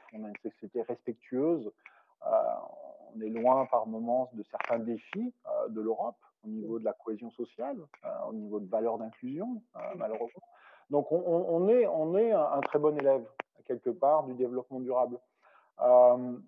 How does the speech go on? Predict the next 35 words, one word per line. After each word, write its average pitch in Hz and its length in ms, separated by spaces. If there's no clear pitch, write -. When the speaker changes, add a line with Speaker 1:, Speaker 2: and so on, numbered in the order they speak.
Speaker 1:
donc 127 300
sur - 180
certains 143 400
aspects, 139 360
je - 80
pense 160 240
qu'on, 123 180
on, 120 320
on 113 80
mérite 123 360
une 131 80
très - 160
bonne 123 260
note. 143 180
Heu, 120 300
par - 240
contre, 165 260
malheureusement, 127 880
heu, - 840
peut-être 123 360
que 123 80
ça 120 180
s'est 113 180
fait, 139 240
heu, 117 160
aux 120 160
dépens 123 560
de 117 100
certains 117 360
groupes 156 260
de 127 80
la 113 80
population. - 600
Speaker 2:
Mmh. 185 180
Speaker 1:
Donc, 220 180